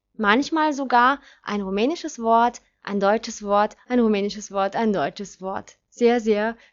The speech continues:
gemischt. Wir leben auch, äh, mit unserer Großmutter zusammen. Also wir pflegen noch die, die Großfamilie in einem großen Haus mit, äh,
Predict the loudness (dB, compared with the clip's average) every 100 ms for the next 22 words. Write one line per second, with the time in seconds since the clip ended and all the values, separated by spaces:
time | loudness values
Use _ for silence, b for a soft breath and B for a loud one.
0 | 2 6 6 4 -8 -14 _ _ _ _
1 | _ _ _ _ _ _ -4 -2 0 0
2 | 0 0 2 2 2 -2 -4 -4 -8 -10
3 | -10 -10 -14 -8 -6 -4 -6 -6 -8 -6
4 | -2 0 2 0 -2 _ _ _ _ _
5 | _ _ _ _ -12 -4 -4 -4 -2 2
6 | 4 4 2 0 -2 -2 B B B 0
7 | 2 4 2 2 -2 2 4 4 2 0
8 | 0 -2 -2 -4 -4 -4 -6 -4 -4 2
9 | 6 8 6 2 -2 -8 -8 -10 -12 -12